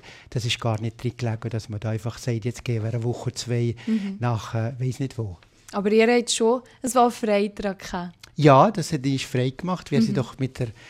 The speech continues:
Speaker 1: Natur verbunden gewesen, mit dem, mit den Haustieren und so weiter. Man hat sich irgendwie wohlgefühlt und ich habe wirklich sehr gute Erinnerungen an die Jahre,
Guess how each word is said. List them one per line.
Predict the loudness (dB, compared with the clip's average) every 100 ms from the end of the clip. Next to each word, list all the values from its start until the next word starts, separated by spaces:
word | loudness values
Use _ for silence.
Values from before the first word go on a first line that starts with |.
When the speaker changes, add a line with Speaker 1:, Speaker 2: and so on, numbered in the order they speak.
| -16 -4
Speaker 1:
Natur | -4 0 2 4
verbunden | 4 4 4 4 2
gewesen, | -2 -2 -2
mit | -2 -6 -6
dem, | -6 -8 -12 -20 -20 -8
mit | -8 -4
den | -4
Haustieren | -2 0 0 0 -2 0 2 0
und | -2
so | -2
weiter. | 0 -2 -4 -4 -6 -20 -8
Man | -6
hat | -4
sich | -4 0
irgendwie | -2 -2 -4 -2 -2 -2 -8 -12
wohlgefühlt | 0 2 2 0 -2 -2
und | -2 -2
ich | -2
habe | -2 -2 -2
wirklich | -4 -4 -8 -10
sehr | -4 -4 -4
gute | -6 -6 -2 -2
Erinnerungen | -2 -4 -6 -6 -6 -4
an | -6 -6
die | -6
Jahre, | -6 -6 -6 -8